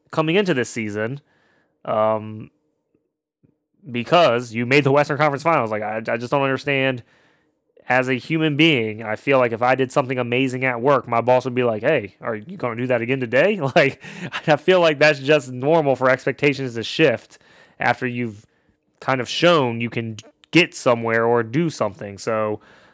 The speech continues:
uh, I, I mean, I don't know if that was a shot at Kyrie, which, as a lot of people say, everywhere Kyrie goes, um, it, he leaves it <laughs> burnt down when he leaves. So,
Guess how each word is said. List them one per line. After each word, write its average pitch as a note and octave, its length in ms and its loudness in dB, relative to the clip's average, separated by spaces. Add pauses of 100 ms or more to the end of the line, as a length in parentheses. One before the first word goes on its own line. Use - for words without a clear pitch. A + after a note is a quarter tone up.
uh, - 40 -8
I, B2 540 0
I - 20 -2
mean, B2 240 -4
I A2 100 -4
don't C3+ 100 0
know C3+ 60 2
if B2+ 80 0
that C3+ 80 4
was B2 80 0
a A#2 60 -4
shot C#3 220 2
at B2+ 100 -2
Kyrie, C#3 440 2
which, B2 400 0 (460)
as G#2 220 -8
a A2 60 -6
lot A#2 220 2
of B2+ 80 -2
people C#3 200 -2
say, D#3+ 280 4
everywhere C3+ 340 2
Kyrie C#3 420 0
goes, F3 680 0
um, G#2+ 640 -2 (2000)
it, A#2 260 -8
he A2 140 -10
leaves D3+ 340 0
it F3 240 0
<laughs> C3 720 -2
burnt E3+ 300 4
down D3 420 4
when C3+ 100 2
he D3 120 -2
leaves. C#3+ 360 0
So, A2+ 280 0